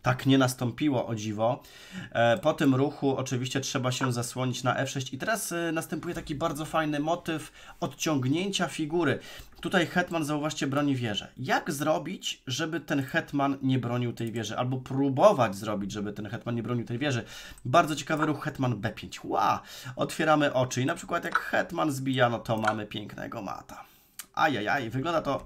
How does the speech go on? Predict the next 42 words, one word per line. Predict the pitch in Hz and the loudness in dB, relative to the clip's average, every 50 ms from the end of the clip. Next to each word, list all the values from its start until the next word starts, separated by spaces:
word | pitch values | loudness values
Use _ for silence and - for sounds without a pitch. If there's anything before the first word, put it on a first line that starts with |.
| - - 127 | -4 -2 0
niezwykle | 131 139 143 135 165 170 - 127 - | 2 2 2 2 0 0 -2 -2 -2
pięknie, | - 156 160 156 - 175 180 185 185 - - - - - | 0 -2 -4 -2 -2 -2 -2 -2 -2 -6 -16 -16 -6 -2
ale | - 147 165 | 2 2 2
jak | 185 | 2
na | 202 | 2
przykład | 196 196 - 190 190 | -4 -2 -2 -2 -2
hetman | - - 196 190 185 180 175 | -2 -4 -2 0 0 0 0
będzie | 175 180 165 170 175 | 0 0 0 -2 -2
uparty | - 156 131 - 185 196 208 185 - - 117 98 - - - - - - - - - - - | -2 -4 0 4 6 6 6 4 2 -4 -4 -4 -6 -8 -18 -20 -20 -20 -20 -20 -18 -6 -2
i | 123 | 0
zagra | 127 175 175 170 170 | 2 2 4 4 4
na | 156 147 135 | 4 4 4
D | 131 135 131 | 4 4 2
sześć, | 131 - 139 156 160 - - | 4 2 0 0 0 -4 -6
żeby | 127 127 127 135 127 | -4 -2 -2 0 0
bronić | 117 127 156 190 214 208 165 123 107 | 0 2 2 2 0 0 -2 -4 2
dalej | 117 113 110 104 101 98 | 2 2 2 2 -2 -4
F | - 90 - - | -6 -8 -8 -8
sześć, | - 92 - | -10 -8 -8
no | - - | -8 -6
to | - - | -6 -8
hetman | - - 95 - - - - - - - - | -6 -6 -8 -8 -8 -10 -12 -10 -8 -8 -8
na | - - | -10 -10
przykład | - - - - - - 104 104 - 104 | -8 -8 -8 -8 -6 -6 -6 -6 -4 -4
na | 101 98 | -8 -6
G | 95 113 110 | -6 -8 -8
pięć | - 123 117 - - | -8 -8 -8 -6 -8
i | 139 | -8
powiedzcie | 131 139 135 151 151 151 - - 147 | -6 -4 -4 -4 -4 -4 -4 -2 0
mi, | 139 135 120 | 2 2 2
jak | 113 113 - | 0 -2 -4
się | - - 120 113 107 | -6 -6 -6 -4 -2
bronić | 123 156 165 135 101 - - - _ _ _ _ _ _ _ _ - _ _ _ _ _ _ - _ _ _ _ _ - | -2 -2 -2 -2 -6 -8 -12 -20 _ _ _ _ _ _ _ _ -20 _ _ _ _ _ _ -20 _ _ _ _ _ -16
przed | - - 131 110 | -8 -6 -6 -6
zbiciem | 104 98 98 98 - 117 117 113 | -4 -6 -8 -6 -4 -4 -2 -2
wieży | 120 110 113 110 | -2 -2 -2 -4
na | 104 107 113 | -4 -4 -4
F | 110 - | -4 -6
sześć. | - - - - - - _ _ _ _ _ _ _ _ _ _ _ _ _ _ _ _ - | -10 -12 -16 -20 -20 -20 _ _ _ _ _ _ _ _ _ _ _ _ _ _ _ _ -6
Nie | 135 131 123 | -2 0 0
widzę | 123 117 120 131 120 | 0 2 4 4 4
obrony. | 120 135 147 151 147 135 | 6 4 4 4 4 0